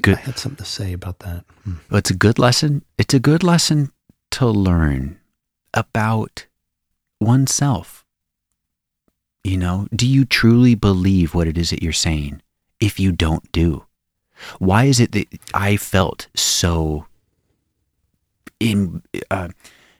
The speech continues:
Speaker 1: why did
Speaker 2: You
Speaker 1: I
Speaker 2: felt validated
Speaker 1: Ooh.
Speaker 2: by making these plans.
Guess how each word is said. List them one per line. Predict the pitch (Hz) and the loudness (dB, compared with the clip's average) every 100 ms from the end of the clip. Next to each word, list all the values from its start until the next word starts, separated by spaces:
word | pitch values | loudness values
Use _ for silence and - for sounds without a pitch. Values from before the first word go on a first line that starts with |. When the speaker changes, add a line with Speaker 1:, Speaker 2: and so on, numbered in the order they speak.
| _ - | _ -8
Speaker 1:
why | 95 95 113 - | -4 0 0 2
did | 110 101 | 2 4
Speaker 2:
You | |
Speaker 1:
I | |
Speaker 2:
felt | 127 117 - | 2 0 0
validated | 110 127 139 95 92 90 87 - _ _ - | 0 2 2 0 0 -2 -6 -10 _ _ 0
Speaker 1:
Ooh. | 127 87 | 2 4
Speaker 2:
by | 107 107 - | 2 0 0
making | 110 - | 0 0
these | 104 95 | 0 -2
plans. | - 110 101 87 90 | -2 -2 0 -2 -4